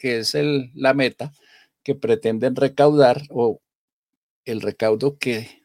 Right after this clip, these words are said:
dicen obtendrán con el diseño de esta reforma. De esos veintidós billones,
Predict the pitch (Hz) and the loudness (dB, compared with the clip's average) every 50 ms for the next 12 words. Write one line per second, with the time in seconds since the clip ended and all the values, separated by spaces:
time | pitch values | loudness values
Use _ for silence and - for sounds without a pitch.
0 | _ _ _ - 117 113 - - 131 135 131 127 123 - _ - - - 175 170 | _ _ _ -8 -6 -4 -2 -2 -2 0 -2 -2 -4 -4 _ -2 -2 0 4 4
1 | 170 151 139 139 143 - - - - - _ _ _ _ - - 123 127 127 143 | 4 4 4 2 0 -6 -16 -20 -20 -20 _ _ _ _ -4 0 0 0 0 0
2 | 143 _ _ _ _ _ _ _ _ _ _ _ _ _ _ _ _ _ _ _ | -4 _ _ _ _ _ _ _ _ _ _ _ _ _ _ _ _ _ _ _
3 | _ _ _ _ _ - 110 107 101 98 95 92 92 90 87 92 - _ _ _ | _ _ _ _ _ -6 -4 -4 -4 -6 -8 -10 -10 -12 -14 -16 -18 _ _ _
4 | _ _ - 120 113 - - 127 113 113 117 117 117 110 - - 117 107 104 101 | _ _ -8 -6 -4 -2 0 0 0 0 -2 -2 -2 -2 -2 -2 -2 -2 -2 -4
5 | - - 98 78 - - - _ _ _ _ _ _ _ _ _ _ _ _ - | -4 -6 -6 -6 -8 -12 -20 _ _ _ _ _ _ _ _ _ _ _ _ 4
6 | 139 147 156 147 220 240 247 220 220 190 151 143 - 131 123 120 120 123 123 131 | 6 6 6 6 2 0 2 2 2 2 2 -2 -4 -4 -4 -2 -2 -2 -2 -4
7 | 147 165 170 160 151 135 120 113 113 113 - - - - | -6 -6 -2 -2 -2 -2 -2 -4 -8 -12 -14 -14 -16 -18